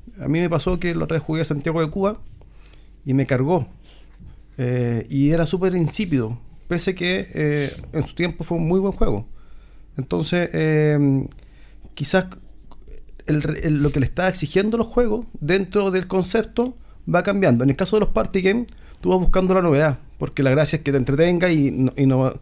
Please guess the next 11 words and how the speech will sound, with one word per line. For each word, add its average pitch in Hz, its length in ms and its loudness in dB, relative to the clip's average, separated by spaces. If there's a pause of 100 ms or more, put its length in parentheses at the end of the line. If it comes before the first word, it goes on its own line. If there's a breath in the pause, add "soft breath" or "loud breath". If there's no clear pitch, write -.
(240 soft breath)
no 143 100 4
sacar 143 200 2
la 147 60 2
estrategia, 156 340 0
si 120 120 2
nadie 135 160 4
está 139 140 2
buscando 151 400 2
en 156 80 2
el 143 60 0
fondo, 160 400 0